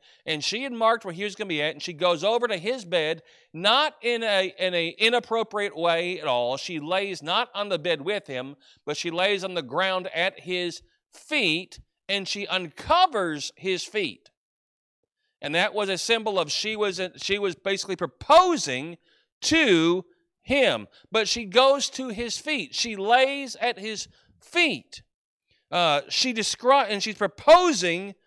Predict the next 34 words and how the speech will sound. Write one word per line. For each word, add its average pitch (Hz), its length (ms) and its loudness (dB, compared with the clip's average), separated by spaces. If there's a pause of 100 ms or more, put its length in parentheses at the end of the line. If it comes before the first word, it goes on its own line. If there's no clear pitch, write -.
(420)
marriage, 202 920 4 (400)
uh, 147 340 4 (100)
sh-, - 160 -4
is 180 120 -2
what 202 160 2
she's 202 220 -6
doing 208 220 -2
there 165 100 -4
by 139 80 -4
taking 226 320 -4
his 208 80 -8
feet, 202 320 -6
and 147 80 -8
then 175 140 0
she's 170 180 -10
going 170 160 -4
to 170 160 -4
ask 185 260 -2
him 190 180 -10
to 160 100 -6
cover 269 500 2
her 170 500 2 (300)
with 196 360 4
that 196 320 2 (260)
quilt, 202 520 6
with 190 260 -2
that 196 340 0 (240)
blanket, 185 720 2 (100)
if 170 200 -2
you 165 160 -6
will, 127 280 0
with 170 140 -4
that 190 300 0
covering, 165 840 2